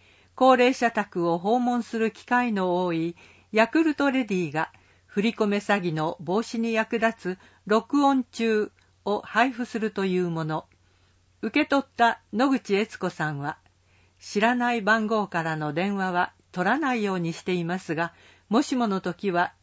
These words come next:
とても役立つと思います」と話していました。二、バイオリニストの横山さん姉妹が箕面特命大使に。一月十四日木曜日。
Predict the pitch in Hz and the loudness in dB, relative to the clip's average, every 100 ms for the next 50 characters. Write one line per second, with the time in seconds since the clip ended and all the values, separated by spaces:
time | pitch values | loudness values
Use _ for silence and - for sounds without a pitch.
0 | _ - 165 220 226 226 208 196 - 269 | _ -12 -6 -2 0 0 0 -2 -2 -2
1 | - - 156 139 151 143 147 160 - _ | -4 -6 -6 -4 -6 -6 -8 -10 -18 _
2 | _ _ 208 185 180 190 185 - 143 143 | _ _ -4 -2 -2 -2 -4 -10 -8 -10
3 | 151 - - - _ _ _ _ _ _ | -14 -8 -8 -8 _ _ _ _ _ _
4 | _ _ _ _ _ _ _ 202 220 - | _ _ _ _ _ _ _ -2 -2 -4
5 | _ _ _ 196 254 302 302 269 254 247 | _ _ _ 2 4 4 2 0 0 -2
6 | - - 170 165 170 - - 196 240 285 | -4 -6 -4 -2 -4 -6 -4 -2 0 0
7 | 226 175 - 156 147 - - 226 196 165 | 2 -2 -2 -6 -6 -10 -4 -2 0 -2
8 | 147 156 156 - - _ 175 208 226 185 | -4 -6 -6 -14 -20 _ 0 2 2 2
9 | 196 - 202 240 294 277 254 - 214 185 | -2 -6 -6 0 0 0 -2 -2 -4 -4
10 | - 139 147 _ _ _ _ _ _ _ | -8 -12 -12 _ _ _ _ _ _ _
11 | _ _ _ - 269 277 262 233 269 240 | _ _ _ -4 0 0 0 0 0 0
12 | 180 - - 170 160 160 - 262 240 143 | -2 -4 -2 -2 -2 -6 -4 -2 0 -4
13 | - | -10